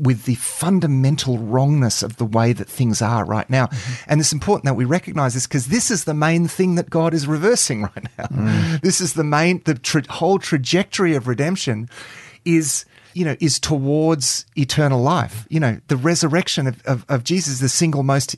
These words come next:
Speaker 1: his-, important historical event,
Speaker 2: Mm.
Speaker 1: you know, which is, which is the reversal of death, right?
Speaker 2: Yeah.
Speaker 1: And, and so, so when we, when, and this is in, in that fourth quadrant, you know, the connection between pain and, and this sense of elevation can,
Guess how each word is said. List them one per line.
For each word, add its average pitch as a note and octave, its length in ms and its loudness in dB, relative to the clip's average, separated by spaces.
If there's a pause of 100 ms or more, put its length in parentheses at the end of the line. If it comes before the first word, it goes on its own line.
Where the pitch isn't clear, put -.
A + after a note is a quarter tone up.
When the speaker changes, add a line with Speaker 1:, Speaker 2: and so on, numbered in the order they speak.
(100)
Speaker 1:
his-, - 380 0 (140)
important C#3+ 480 2
historical B2 560 0
event, B2 400 0
Speaker 2:
Mm. A#2 40 -8 (480)
Speaker 1:
you D3+ 100 2
know, C3 140 4
which C3+ 400 -2
is, - 300 -2 (360)
which D#3+ 260 0
is C#3 140 2
the C#3 100 0
reversal B2+ 680 0
of B2 160 -2
death, G3+ 320 -2
right? G#2+ 280 2
Speaker 2:
Yeah. G#2+ 40 -14 (140)
Speaker 1:
And, C3 380 0
and C3+ 140 -2
so, C3+ 320 0 (1300)
so E3 240 0
when F#3+ 240 2
we, G3 300 2 (340)
when, D#3+ 300 0
and D3 140 4
this E3 140 2
is C#3 320 0
in, D3 100 2
in C#3 200 2
that B2 180 0
fourth B2 400 0
quadrant, D3 400 0
you B2+ 80 4
know, A#2 80 4
the A2 160 0 (100)
connection C3+ 420 0
between A#2 380 -2
pain C3+ 440 2
and, G#2+ 200 0
and B2 100 4
this A#2 100 0
sense B2+ 220 0
of G#2+ 160 -2
elevation A#2 640 2
can, A#2+ 300 -2